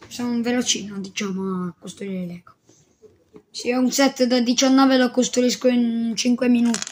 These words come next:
cioè, <coughs> ehm, cioè, in dieci minuti. Poi, eh, mettiamo qua un pezzo di dripstone,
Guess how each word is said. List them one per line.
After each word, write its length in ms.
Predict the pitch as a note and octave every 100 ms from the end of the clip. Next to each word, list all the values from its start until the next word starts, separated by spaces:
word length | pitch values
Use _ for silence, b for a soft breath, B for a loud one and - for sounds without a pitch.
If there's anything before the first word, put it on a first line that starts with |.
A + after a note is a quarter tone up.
| - _
cioè, 220 | - A#3+ - B B B B B B B _ _ _ _ -
<coughs> 2000 | F4+ F#4 G#4 C5 B4+ B4 F#4+ E4+ - - D#4+ - D4+ - B3+ C#4 - D#4 - - _
ehm, 320 | B3 B3 A3+
cioè, 320 | G#3 B3 G#3 G3+ - _ _ _
in 300 | G#3+ A3 G#3+
dieci 300 | G#3+ G#3+ A3+
minuti. 360 | A3 G3+ F3+ - _ _ b b b _ _ _ _ _ - _
Poi, 380 | B3 B3 B3 B3 _ _ _ _ _ _ _
eh, 280 | G#3+ G#3 G3+
mettiamo 520 | G3+ G3 A3 G#3 F#3+ F#3 _ _ _ - _ - -
qua 200 | A#3 C4+ - - - B B B -
un 320 | A3+ G#3 -
pezzo 440 | C4 C#4+ - C4
di 200 | A#3 A3
dripstone, 1040 | F3+ A3+ C4 - - - - A3+ A#3 C#4+